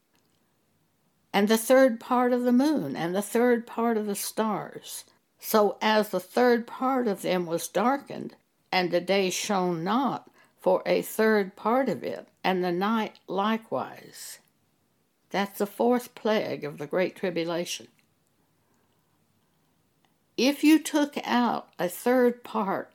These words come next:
of the light, what would happen? You'd probably change the growing season. There would likely be terrible problems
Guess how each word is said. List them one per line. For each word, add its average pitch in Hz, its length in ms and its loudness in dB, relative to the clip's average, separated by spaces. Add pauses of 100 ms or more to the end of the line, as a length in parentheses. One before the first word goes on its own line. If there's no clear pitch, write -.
of 170 220 -2
the 143 80 -6
light, 143 500 -4 (140)
what 226 220 -2
would 180 120 -4
happen? 190 500 -6 (960)
You'd 220 220 0
probably 262 500 2
change 208 420 0
the 170 120 -6
growing 180 520 0
season. - 540 -8 (920)
There 185 120 0
would 160 140 0
likely 165 440 -2
be 165 320 -2
terrible 208 760 0
problems - 800 -8